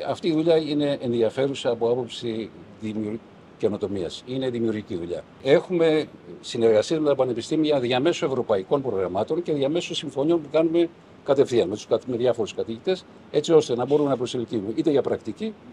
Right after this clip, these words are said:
είτε για βιομηχανικό διδακτορικό, που είναι καινούρια έννοια τώρα, όπου η εταιρεία, εμείς ή εν-, και ένας, ε, και μια, ένα πανεπιστήμιο, χρη-, συγχρηματοδοτούμε έναν υποψήφιο διδάκτορα σε ένα αντικείμενο όμως που έχει σχέση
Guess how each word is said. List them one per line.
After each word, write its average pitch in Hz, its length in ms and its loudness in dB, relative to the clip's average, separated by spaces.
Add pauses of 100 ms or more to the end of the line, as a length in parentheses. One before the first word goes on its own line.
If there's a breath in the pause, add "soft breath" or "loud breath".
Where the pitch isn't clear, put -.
(260)
είτε 160 180 6
για 156 160 8
βιομηχανικό 131 720 2
διδακτορικό, 117 640 0
που 113 140 -2
είναι 110 140 0
καινούρια 107 460 -4
έννοια 98 260 0
τώρα, 180 380 2
όπου 151 480 4 (200)
η 117 240 0
εταιρεία, 123 540 4
εμείς 123 500 -2
ή 135 200 -4
εν-, 123 180 -4
και 127 100 -6
ένας, 113 320 -2
ε, 98 280 -2
και 117 100 -6
μια, 110 380 -2 (540)
ένα 113 160 0
πανεπιστήμιο, 113 580 0
χρη-, 160 320 0
συγχρηματοδοτούμε 151 1120 -2
έναν 123 340 -2 (220)
υποψήφιο 123 500 -2
διδάκτορα 175 520 2 (340)
σε - 140 -2
ένα 165 100 6
αντικείμενο 175 460 4
όμως 185 180 2
που - 120 2
έχει 170 180 0
σχέση 143 560 0